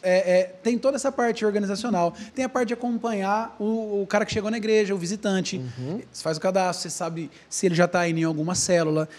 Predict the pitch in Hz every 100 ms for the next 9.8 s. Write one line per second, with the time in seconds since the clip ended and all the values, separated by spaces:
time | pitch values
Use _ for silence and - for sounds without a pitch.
0 | - - 185 175 180 165 156 - 220 -
1 | 185 185 170 180 170 - 175 185 156 170
2 | 175 175 170 151 175 190 214 175 160 151
3 | - - - - - 196 208 208 190 -
4 | 220 190 190 - - 190 190 190 196 196
5 | 180 - 160 156 170 175 170 143 139 -
6 | - - - 156 165 156 151 202 190 180
7 | 147 226 233 151 170 190 165 185 180 156
8 | 170 165 151 - - - _ - 202 190
9 | 226 233 214 226 240 214 220